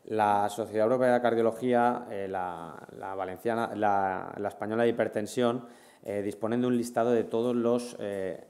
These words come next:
eh, aparatos que están homologados para la toma de presión arterial. Lo que veis aquí no es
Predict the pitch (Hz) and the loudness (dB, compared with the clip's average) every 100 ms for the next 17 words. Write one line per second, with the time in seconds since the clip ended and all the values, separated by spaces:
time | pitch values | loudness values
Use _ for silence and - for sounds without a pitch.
0 | - 101 98 95 92 95 104 107 123 120 | -12 -8 -6 -4 -4 -2 2 2 0 -4
1 | - - 107 107 104 98 107 - 107 95 | -6 -4 -4 -2 0 0 0 0 -2 -2
2 | 92 101 104 95 90 101 101 - 90 87 | -4 -4 -4 -6 -8 -6 -6 -6 -8 -8
3 | 80 - - - - 101 107 117 120 127 | -10 -20 -20 -20 -8 -4 2 2 2 0
4 | 135 131 139 104 107 110 110 110 107 - | 0 -2 -4 -6 -6 -4 -2 -2 -6 -10
5 | - | -16